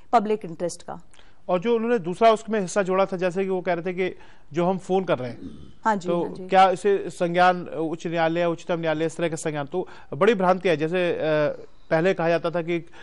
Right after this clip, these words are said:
Speaker 2: पोस्टकार्ड से अगर, अ,
Speaker 1: हाँ जी,
Speaker 2: माननीय,
Speaker 1: हाँ जी, हाँ जी, बिल्कुल,
Speaker 2: अ,
Speaker 1: बिल्कुल, बिल्कुल।
Speaker 2: न्यायाधीश को भेजा गया तो उसको, उसको संज्ञान ले लेते
Speaker 1: तो
Speaker 2: थे वो।
Speaker 1: प्रोसीजरल रिक्वायरमेंट जो है पब्लिक इंटरेस्ट लिटिगेशन में, उसको पोस्टकार्ड लेटर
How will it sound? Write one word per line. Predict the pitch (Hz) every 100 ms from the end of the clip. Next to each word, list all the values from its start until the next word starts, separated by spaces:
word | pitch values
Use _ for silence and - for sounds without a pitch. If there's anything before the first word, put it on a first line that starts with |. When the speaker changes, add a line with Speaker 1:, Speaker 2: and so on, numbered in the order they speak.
| - -
Speaker 2:
पोस्टकार्ड | 160 - 175 180
से | -
अगर, | 180 180
अ, | 160 143 139 139
Speaker 1:
हाँ | 240
जी, | 160 175
Speaker 2:
माननीय, |
Speaker 1:
हाँ | 170
जी, | 175 185
हाँ | -
जी, | 147
बिल्कुल, | 156 156 -
Speaker 2:
अ, |
Speaker 1:
बिल्कुल, | - 147
बिल्कुल। | 139 170
Speaker 2:
न्यायाधीश | 156 160 170
को | 185 170
भेजा | 143 151 170
गया | 170 175
तो | 180
उसको, | 170 196
उसको | 190 -
संज्ञान | 196 180 180 185
ले | 180
लेते | 156 135
Speaker 1:
तो | 302
Speaker 2:
थे |
वो। | 120
Speaker 1:
प्रोसीजरल | 190 285 - 311 269 302 349
रिक्वायरमेंट | 311 294 262 247 285 285
जो | 254 262 254
है | 240 240 247 339 - 247
पब्लिक | - 247 277 302
इंटरेस्ट | 277 277 269
लिटिगेशन | 262 254 269 262 262 285
में, | 285 302
उसको | 285 262 - 302
पोस्टकार्ड | 277 262 262 269 262 254
लेटर | 226 269 269 269